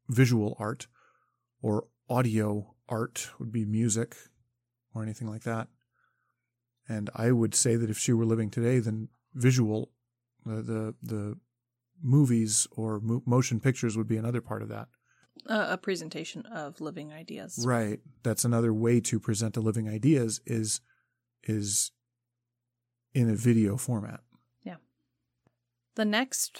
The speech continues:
Speaker 2: three, three, four, the next four are part of the ones that got rearran-, rearranged in her next one.
Speaker 1: I could believe that.
Speaker 2: And, and this is where she's, again, combating something,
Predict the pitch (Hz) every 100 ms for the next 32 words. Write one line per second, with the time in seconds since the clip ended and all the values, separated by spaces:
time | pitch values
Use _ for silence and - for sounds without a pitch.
0 | - 202 196 226 185 135 175 262 - _
1 | _ _ _ _ _ _ _ _ _ _
2 | _ _ - 233 262 285 262 208 220 240
3 | - _ _ _ - 226 262 - - 196
4 | 196 208 - 185 180 175 170 165 160 156
5 | - - - - 190 190 185 170 165 165
6 | 160 156 139 156 160 160 139 143 156 196
7 | - - 190 208 180 160 151 180 220 -
8 | 175 165 165 156 160 - 240 277 294 -
9 | 117 - 113 98 101 107 98 - _ _
10 | - 202 202 - _ 220 226 254 262 285
11 | 240 233 226 - 214 208 190 185 - -
12 | - _ _ - 196 208 185 - 196 180
13 | 175 180 180 180 - 175 170 160